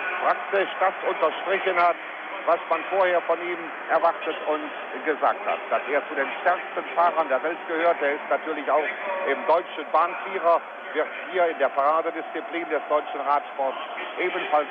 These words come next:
eingesetzt werden, möglicherweise nicht gleich zu Beginn. Er war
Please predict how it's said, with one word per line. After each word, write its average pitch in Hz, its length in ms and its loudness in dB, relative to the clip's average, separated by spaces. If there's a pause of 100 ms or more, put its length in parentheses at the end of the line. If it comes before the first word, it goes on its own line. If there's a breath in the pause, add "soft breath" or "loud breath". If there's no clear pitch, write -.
eingesetzt 165 600 -2
werden, 151 360 0
möglicherweise 151 720 0
nicht 143 280 -6
gleich 147 240 2 (140)
zu 139 100 -6
Beginn. 135 280 -4 (580)
Er 147 140 2
war 135 380 4